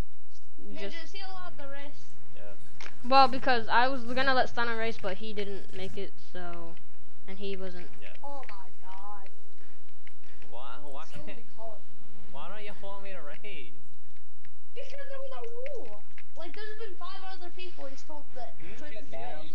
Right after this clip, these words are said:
Speaker 4: Because there's a lot of cars everywhere all over the track.
Speaker 2: Dalton, that's 'cause Dalton just decided to go ahead and,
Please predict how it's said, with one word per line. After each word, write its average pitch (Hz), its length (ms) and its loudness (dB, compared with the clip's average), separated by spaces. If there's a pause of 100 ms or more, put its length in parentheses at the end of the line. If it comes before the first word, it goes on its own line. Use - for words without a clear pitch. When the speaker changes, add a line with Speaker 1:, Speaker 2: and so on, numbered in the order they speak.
Speaker 4:
Because 127 260 0
there's - 220 0
a - 160 2
lot - 160 0
of - 160 2
cars - 240 0 (160)
everywhere - 400 2 (320)
all - 160 0
over - 160 2
the - 240 2
track. - 200 2 (1500)
Speaker 2:
Dalton, 220 400 0
that's 277 200 0
'cause 294 280 0
Dalton 220 420 0
just - 220 0
decided 196 500 0
to 185 200 -2
go 190 200 0
ahead 185 260 0
and, 165 300 0